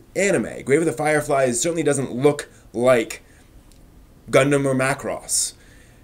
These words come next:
Grave of the Fireflies is a work of art. My Neighbors the Yamadas, uh,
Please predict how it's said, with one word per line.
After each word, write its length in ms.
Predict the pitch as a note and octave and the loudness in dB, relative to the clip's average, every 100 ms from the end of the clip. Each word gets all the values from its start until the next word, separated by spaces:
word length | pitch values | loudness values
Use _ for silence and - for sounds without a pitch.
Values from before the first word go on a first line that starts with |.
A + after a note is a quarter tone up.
| - - - | -20 -12 2
Grave 160 | D3+ | 4
of 40 | D3 | 4
the 80 | |
Fireflies 800 | C#3+ D#3+ E3+ E3+ D#3+ D3 C#3+ C#3 | 4 8 8 8 6 6 6 4
is 180 | A#2+ C#3+ | -2 -2
a 40 | D3+ | 0
work 200 | E3+ E3 | 0 2
of 80 | |
art. 320 | D3+ - - - - - - - - - - - - - - - - | 2 2 -2 -16 -20 -20 -20 -20 -20 -20 -20 -20 -20 -20 -18 -18 -8
My 120 | - | 0
Neighbors 240 | C#3+ D#3 D3+ | 4 6 4
the 100 | E3+ | 4
Yamadas, 800 | D#3 E3 F#3 C3+ - - - - - - - | 2 4 4 2 -2 -8 -8 -10 -20 -16 -4
uh, 380 | A2 G#2+ G2+ | 0 2 0